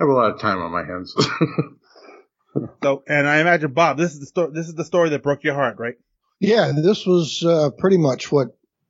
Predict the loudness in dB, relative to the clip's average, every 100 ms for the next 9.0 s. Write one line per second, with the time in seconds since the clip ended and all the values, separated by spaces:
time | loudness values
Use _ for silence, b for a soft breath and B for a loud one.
0 | -6 0 0 0 -2 -2 2 2 2 0
1 | 0 0 -2 -4 -2 0 2 0 -2 -2
2 | 0 0 0 0 0 0 0 2 0 0
3 | -2 0 0 2 0 0 0 0 -2 -8
4 | -14 -14 _ -4 0 2 2 0 -4 -4
5 | 0 0 2 2 0 -2 -4 -2 0 0
6 | 2 0 -2 -4 -2 0 0 0 -2 -2
7 | -2 -2 -2 0 0 0 -2 -2 -2 0
8 | 0 0 0 -2 -2 -2 -2 -2 -4